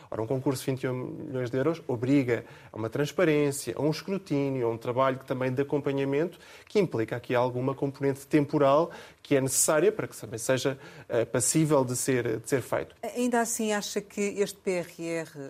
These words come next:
Speaker 2: vai pôr, eh, fim aos recorrentes atrasos na Justiça? Temos os magistrados e os funcionários judiciais a dizer que as medidas do P R R são insuficientes.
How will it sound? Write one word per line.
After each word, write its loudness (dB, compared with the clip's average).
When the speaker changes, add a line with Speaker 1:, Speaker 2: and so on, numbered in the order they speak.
Speaker 2:
vai -4
pôr, -4
eh, -6
fim -14
aos -10
recorrentes -10
atrasos -4
na -10
Justiça? -14
Temos -6
os -10
magistrados -2
e -8
os -8
funcionários -6
judiciais -4
a -8
dizer -6
que -10
as -10
medidas -10
do -20
P -8
R -8
R -8
são -12
insuficientes. -14